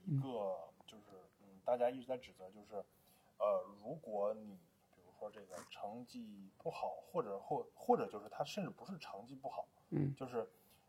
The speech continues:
Speaker 1: 你作为一个运动员，你可能就不应该去上这个综艺。你如果，怎么讲，这个成绩没有取得一个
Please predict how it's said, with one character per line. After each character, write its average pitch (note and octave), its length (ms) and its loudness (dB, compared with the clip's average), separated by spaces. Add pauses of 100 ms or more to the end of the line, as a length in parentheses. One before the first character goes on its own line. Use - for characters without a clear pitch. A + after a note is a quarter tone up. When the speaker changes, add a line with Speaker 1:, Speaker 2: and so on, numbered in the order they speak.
Speaker 1:
你 G2+ 400 -6
作 D#3+ 220 -2
为 G#2 200 -4
一 G#2+ 220 -10
个 G#2+ 380 -2 (500)
运 C3+ 140 -6
动 G#2+ 160 -2
员， E2+ 80 -8 (200)
你 A#2 60 -12
可 - 140 -14
能 F#3+ 240 -12
就 - 180 -8 (100)
不 C#3 120 -10
应 C3 100 -8
该 B2 140 -2
去 A#2+ 200 -18
上 G#2+ 400 2
这 G#2 120 -14
个 F#2 240 -14 (440)
综 C3+ 220 -6
艺。 C3 100 -10 (220)
你 G#3 120 -12
如 G3 280 -14
果， F2+ 320 -6 (460)
怎 - 120 -12
么 D#3 60 -2
讲， C#3 160 4 (140)
这 - 160 -12
个 - 120 -16
成 C3 360 0
绩 D3+ 120 -2
没 C3 140 -2
有 C3+ 160 -2 (180)
取 - 200 -12
得 G#3 160 -6
一 A#3+ 100 -6
个 A#3 140 -4